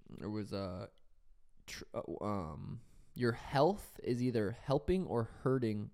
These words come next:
your goals and, or dreams. Your health is either hurting or helping your goals or dreams. I was like,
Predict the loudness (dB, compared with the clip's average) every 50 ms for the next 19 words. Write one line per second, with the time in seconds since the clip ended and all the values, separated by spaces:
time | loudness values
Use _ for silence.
0 | -14 -10 -6 -6 -4 -4 -2 0 2 4 4 4 4 2 0 0 -2 -2 -4 -6
1 | -6 -4 -4 -4 -4 -4 -4 -2 -2 -4 -4 -6 -10 -12 -14 -20 -20 -20 -20 -20
2 | -20 -20 -20 -20 -20 -20 -20 -20 -20 -8 -2 -2 -2 -2 -2 -4 -2 2 4 4
3 | 4 2 0 -4 -6 -6 -4 -4 -4 -4 -4 -2 0 2 2 4 2 2 0 -2
4 | -4 -4 -6 -8 -8 -8 -8 -12 -14 -14 -14 -18 -20 -20 -20 -20 -20 -20 _ _
5 | _ -18 -10 -8 -8 -8 -6 -6 -6 -6 -6 -8 -12 -14 -14 -14 -14 -12 -12 -10
6 | -10 -10 -10 -12 -16 -16 -16 -16 -16 -16 -16 -18